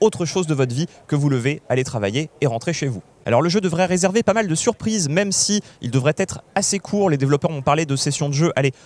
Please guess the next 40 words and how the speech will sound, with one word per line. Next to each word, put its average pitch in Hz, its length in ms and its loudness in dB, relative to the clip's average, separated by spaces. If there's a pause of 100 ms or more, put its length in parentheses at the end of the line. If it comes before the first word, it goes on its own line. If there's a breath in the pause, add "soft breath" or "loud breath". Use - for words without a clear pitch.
(140 loud breath)
de 127 80 2
trois 165 360 0
à 139 60 2
cinq 170 280 -2
heures 165 220 2
pour 127 180 -2
en 135 60 0
faire 180 160 2
le 147 100 0
tour, 196 260 -2
mais 143 200 0
l'important 127 400 -4
c'est 147 160 0
le 180 80 2
message 170 500 0
que - 80 -4
véhicule 131 380 0
Mosaïque. 139 460 0 (380 loud breath)
Et 143 100 0
il 160 40 0
y 185 60 4
a 202 40 4
un 196 60 -2
côté 220 260 0
méta 208 300 2
que 175 120 -2
j'ai 147 100 0
trouvé 180 400 0
vraiment 170 320 0
très 220 180 -2
sympathique. 180 480 -4 (580 loud breath)
Dans 143 120 0
le 151 60 -2
jeu, 202 120 2
en 175 80 -2
fait, 165 160 0
vous 123 120 -4
avez 143 120 2
votre 127 220 0
téléphone, 147 500 0